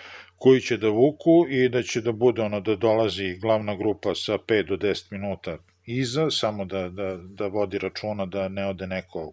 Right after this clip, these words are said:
ko ugrožava generalni plasman i da ćemo gledati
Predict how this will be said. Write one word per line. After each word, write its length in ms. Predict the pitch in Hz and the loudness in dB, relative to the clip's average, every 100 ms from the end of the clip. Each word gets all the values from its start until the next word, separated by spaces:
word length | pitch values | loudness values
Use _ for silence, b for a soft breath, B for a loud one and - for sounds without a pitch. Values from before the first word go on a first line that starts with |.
| _ | _
ko 100 | 98 | -8
ugrožava 520 | 92 95 98 98 92 | -6 -2 -2 -2 -6
generalni 460 | 87 90 95 82 82 | -6 -6 -6 -10 -12
plasman 400 | - 101 - 175 160 B B B B B | -4 -4 -2 -6 -6 B B B B B
i 120 | 113 110 | -6 -2
da 140 | 117 | -2
ćemo 340 | - 120 113 | -4 -4 -4
gledati 760 | 98 123 135 147 - 139 123 | 2 4 4 2 -2 -2 -2